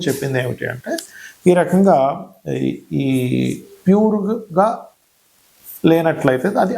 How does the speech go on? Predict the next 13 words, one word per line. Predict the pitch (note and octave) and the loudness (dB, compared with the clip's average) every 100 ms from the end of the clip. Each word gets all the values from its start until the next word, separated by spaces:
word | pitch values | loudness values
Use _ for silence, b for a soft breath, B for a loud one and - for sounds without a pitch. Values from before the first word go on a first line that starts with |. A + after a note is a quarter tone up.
| D#3 | -6
అంత | D#3+ D#3 D3+ | -4 -4 -2
ఫలితం | C3 D3+ B2+ | -2 -2 -4
ఇవ్వదు. | A#2 A#2 - - | -6 -10 -16 -2
ప్యూర్‌గా | G3 G3 F3+ D3 | 2 2 2 0
ఉండాలి | B2+ A#2+ A#2+ | 0 -6 -8
ఎప్పుడు | - B2+ | -10 -8
కూడా. | B2+ - B B B D3+ | -8 -12 B B B 0
మనకి | D3+ D#3 | 2 2
ఎనీ | E3 F#3+ F#3 F3+ F3 D#3+ - | 2 2 2 2 0 -2 0
ప్రోడక్ట్ | D3 D3 - - | 0 0 -4 -2
చూడండి, | C#3+ C#3 D3+ E3+ - B B B D3 | -2 0 -4 -6 -12 B B B 0
అది | C#3 C#3 | 0 2
ప్యూర్‌గా | D3 D3 C#3 | 2 2 0